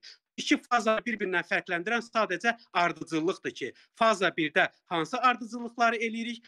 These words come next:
faza ikidə hansı ardıcıllıqları eləyirik. E, Preprotetke Vorbehandlung faza birdə biz, e, diş, həm, e,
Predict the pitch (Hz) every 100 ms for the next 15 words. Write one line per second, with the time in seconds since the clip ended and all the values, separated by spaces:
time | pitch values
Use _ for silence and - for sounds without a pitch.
0 | _ - 220 208 185 - 190 170 156 -
1 | 156 131 131 127 117 _ 127 113 107 107
2 | 107 - - _ - 190 175 170 - 262
3 | 254 247 311 - 240 - - _ 262 240
4 | 208 190 190 185 180 - 226 226 196 175
5 | 165 226 233 214 202 - _ 185 175 160
6 | 147 143 - - 175 - - 208 247 233
7 | 196 185